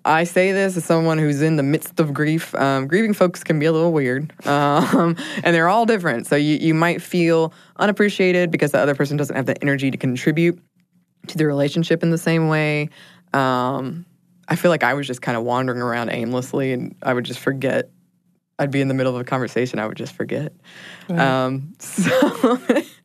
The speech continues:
Speaker 1: be prepared for stuff like that. Um, maybe don't say things like, "It's God's plan. She or he is in a better place. You need to move on. Look at all you have to be grateful for. You should do whatever.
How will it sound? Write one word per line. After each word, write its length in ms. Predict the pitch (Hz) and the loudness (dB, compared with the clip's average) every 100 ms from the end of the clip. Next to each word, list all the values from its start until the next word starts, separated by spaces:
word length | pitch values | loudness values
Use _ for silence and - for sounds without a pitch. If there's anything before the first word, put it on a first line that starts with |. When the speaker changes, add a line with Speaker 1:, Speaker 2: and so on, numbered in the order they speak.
| - _ _ - 508 440 277 175 | -20 _ _ -10 -8 -6 -4 0
Speaker 1:
be 140 | 185 226 | 2 2
prepared 560 | 220 202 196 196 208 | 0 2 2 0 -2
for 200 | 180 175 | 0 0
stuff 340 | 175 - 165 165 | 0 0 0 0
like 180 | 160 - | -2 0
that. 500 | 147 151 160 170 - | 2 2 0 -2 0
Um, 380 | 143 135 139 139 - - _ | 0 0 -4 -8 -16 -20 _
maybe 380 | 135 160 185 226 | 0 2 2 2
don't 220 | 226 233 | 0 0
say 240 | - 240 233 | 0 0 2
things 400 | - 233 233 247 | 2 2 2 2
like, 240 | 233 226 | 2 2
"It's 180 | - 214 | -2 -2
God's 320 | - 208 208 | 0 0 0
plan. 600 | - 226 202 202 208 202 202 - - | -2 0 2 2 2 0 -4 -12 -20
She 320 | - - 185 | -8 0 2
or 80 | 175 | 4
he 240 | 170 180 175 | 2 2 2
is 120 | 170 | 2
in 80 | 170 | 2
a 60 | |
better 180 | 160 151 | 2 0
place. 380 | 165 165 160 160 | 2 4 2 0
You 60 | |
need 60 | 143 | -2
to 80 | 135 | -2
move 180 | 135 139 | -2 0
on. 500 | 143 143 139 139 135 | 2 2 0 0 -2
Look 140 | 127 | -2
at 60 | 120 | 0
all 100 | 120 | 0
you 60 | |
have 100 | 117 | 0
to 60 | 120 | -2
be 80 | 127 | -2
grateful 480 | 135 139 135 147 | 0 0 -2 -4
for. 360 | 131 143 135 135 | -2 0 0 0
You 140 | 123 | -2
should 320 | 127 127 127 123 | -4 -4 -6 -2
do 400 | 123 123 117 - | -2 0 -2 -2
whatever. 540 | 127 123 120 117 117 | -2 0 -2 -2 -4